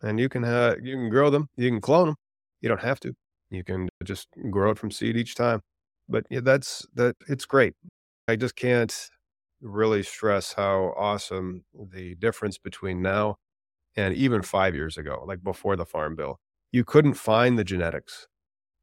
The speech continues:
people weren't brazenly creating hemp seed businesses. Now Cookies has a hemp seed business. Most, I'm surprised that Curaleaf doesn't have a hemp seed business.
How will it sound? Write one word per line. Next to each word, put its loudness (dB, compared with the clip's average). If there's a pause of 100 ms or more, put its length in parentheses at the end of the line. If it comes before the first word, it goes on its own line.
(100)
people 2
weren't 2
brazenly 0
creating 0
hemp -4
seed -8
businesses. -12 (460)
Now 2
Cookies -2
has -2
a -6
hemp -10
seed -12
business. -14 (180)
Most, 4 (200)
I'm 0
surprised 2
that 0 (200)
Curaleaf 2
doesn't -4
have -2
a -4
hemp -8
seed -10
business. -10